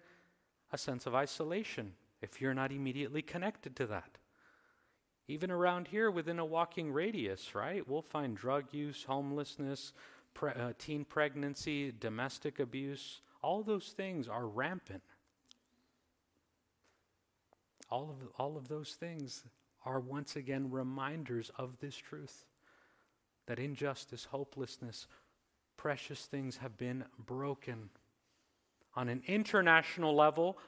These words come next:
on a local level, and on a personal level. But the good news of God, the good news of the gospel that is proclaimed here in the book of Ephesians is that God does something about it.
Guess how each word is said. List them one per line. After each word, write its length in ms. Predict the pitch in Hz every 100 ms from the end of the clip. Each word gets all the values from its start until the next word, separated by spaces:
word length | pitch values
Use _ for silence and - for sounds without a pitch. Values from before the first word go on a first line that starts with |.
| -
on 140 | 139 135
a 40 |
local 520 | 127 170 214 202 175
level, 380 | 156 151 170 165
and 160 | 123 120
on 160 | 117 131
a 60 |
personal 920 | - - - 160 - - 135 110 107 107
level. 420 | 107 104 101 90 - _ _ _ _ _ _ _ _ _ _ _ -
But 140 | 120
the 60 | 117
good 280 | 139 139
news 240 | 135 127 120
of 160 | 98
God, 440 | 131 135 131 107 110
the 60 | 110
good 240 | 104 131
news 200 | 127 120
of 140 | 120 104
the 80 | 104
gospel 840 | 107 117 143 - - 110 101 123 - - - - -
that 160 | 113 110
is 100 | -
proclaimed 720 | - 120 - - 147 156 143
here 240 | 117 110 -
in 260 | 135 143 139
the 80 |
book 260 | 110 131 -
of 100 | 101
Ephesians 580 | 107 - 156 - 123 120
is 160 | 117
that 400 | 131 143 120 -
God 460 | - 135 156 160 165 - - - 113
does 280 | 156 233 220
something 600 | - 202 185 - 165 151
about 380 | 127 135 127 110
it. 240 | - -